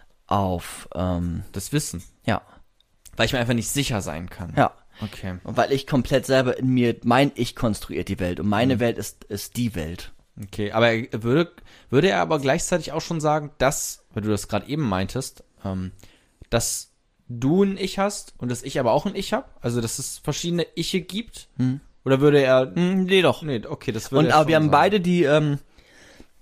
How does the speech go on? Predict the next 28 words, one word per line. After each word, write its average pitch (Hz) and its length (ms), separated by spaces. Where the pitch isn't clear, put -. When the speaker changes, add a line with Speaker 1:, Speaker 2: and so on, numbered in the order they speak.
Speaker 1:
als 123 200
Subjekte 135 440
haben 139 100
wir 131 60
beide, 156 400
die 135 160
Bedingung 139 340
des 120 200
Wissens 135 280
ist - 160
halt 123 140
das 110 160
Ich. - 240
Also 92 120
dein 117 240
Ich 120 200
ist 113 140
Speaker 2:
Mhm. 110 80
Speaker 1:
deine 113 220
Bedingung 110 380
des, - 320
äh, 90 240
Wissens. 104 300
Speaker 2:
Das 110 100
ist - 80
quasi 123 200
Speaker 1:
Also 117 120
Speaker 2:
mein, 170 480